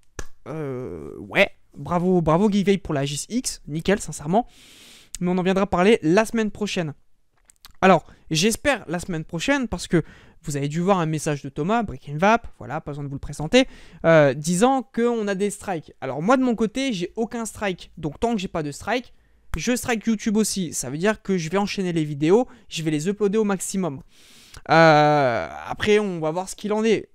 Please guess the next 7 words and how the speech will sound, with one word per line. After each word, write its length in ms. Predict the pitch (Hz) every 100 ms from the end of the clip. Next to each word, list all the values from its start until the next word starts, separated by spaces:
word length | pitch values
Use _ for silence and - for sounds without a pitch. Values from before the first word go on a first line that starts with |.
| _ -
YouTube, 640 | 67 165 196 - 226 180 147 _ _ -
ça 220 | - 185
a 220 | 165 143
toujours 360 | 143 226 220 214
été 360 | 190 196 185 143
un 160 | 139
second, 540 | 143 - 185 180 170